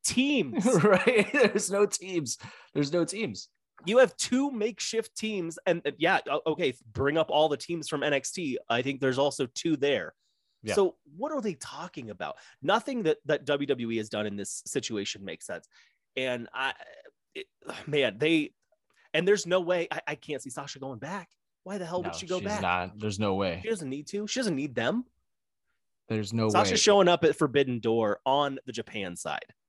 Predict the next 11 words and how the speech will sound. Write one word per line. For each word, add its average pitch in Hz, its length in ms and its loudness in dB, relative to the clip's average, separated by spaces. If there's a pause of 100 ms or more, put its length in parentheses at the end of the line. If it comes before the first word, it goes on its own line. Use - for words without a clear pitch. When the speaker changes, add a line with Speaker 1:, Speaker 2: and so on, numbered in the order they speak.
(480)
Speaker 2:
Oh, 101 640 -2 (640)
shit. - 540 -6 (1200)
That 107 260 0
would 117 100 -2
be 92 140 -6
fucking - 400 -8
wild. 82 800 -2 (340)
That 131 140 2
would 127 100 0
be 113 100 0
awesome. 80 420 -6